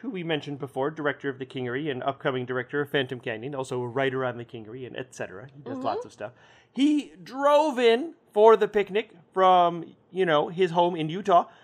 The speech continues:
Speaker 1: and, and came with his lovely wife, Catherine.
Speaker 2: Yes.
Speaker 1: And, um, not long after they got here
Speaker 2: Well, they came a little bit early, and
Speaker 1: But, yeah, 'cause they wanted to, like,
Speaker 2: Right.
Speaker 1: do some sightseeing and stuff, and they went out to the beach, and
Speaker 2: Yes.
Speaker 1: their car broke down.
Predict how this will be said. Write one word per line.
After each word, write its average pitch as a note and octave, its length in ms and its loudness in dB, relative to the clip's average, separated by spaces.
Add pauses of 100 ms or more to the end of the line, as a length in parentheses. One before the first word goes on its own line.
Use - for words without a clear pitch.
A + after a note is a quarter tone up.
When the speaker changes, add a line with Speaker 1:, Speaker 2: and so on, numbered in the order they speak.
(120)
Speaker 1:
and, E3 280 0
and D#3+ 240 -4
came D#3+ 200 -4
with D#3 100 -8
his D3 180 -8
lovely C#3+ 280 -2
wife, B2+ 360 -4
Catherine. C#3+ 380 -4 (240)
Speaker 2:
Yes. C#5 140 0
Speaker 1:
And, E3+ 320 -2 (480)
um, F3 400 4 (360)
not A3+ 380 0
long B3 300 4
after A3+ 220 -2
they G#3 120 0
got G#3 300 4
here F#3+ 220 -2
Speaker 2:
Well, D4 220 2
they D#4 180 -2
came G#4 260 -2 (120)
a D4 80 -2
little E4 240 -4
bit F#4 280 -6
early, D#4 520 -2 (420)
and A3+ 300 -10
Speaker 1:
But, G3 240 4 (240)
yeah, F#3+ 200 2
'cause F#3+ 160 -4
they G#3+ 80 6
wanted F#3 280 -2
to, F#3 100 -4 (180)
like, F3+ 120 2
Speaker 2:
Right. F3 80 0
Speaker 1:
do F#3 100 -6
some E3+ 180 -8
sightseeing C#3+ 520 -4
and C#3+ 80 -6
stuff, C3+ 240 -4
and D3+ 100 -8
they D#3 80 -4
went D3+ 220 -4
out D3 240 -2
to D3 80 -10
the C#3 100 -6
beach, C#3 340 -10
and D3+ 280 2
Speaker 2:
Yes. - 380 -10
Speaker 1:
their C4 180 2
car B3 240 2
broke F3+ 280 0
down. B2+ 220 0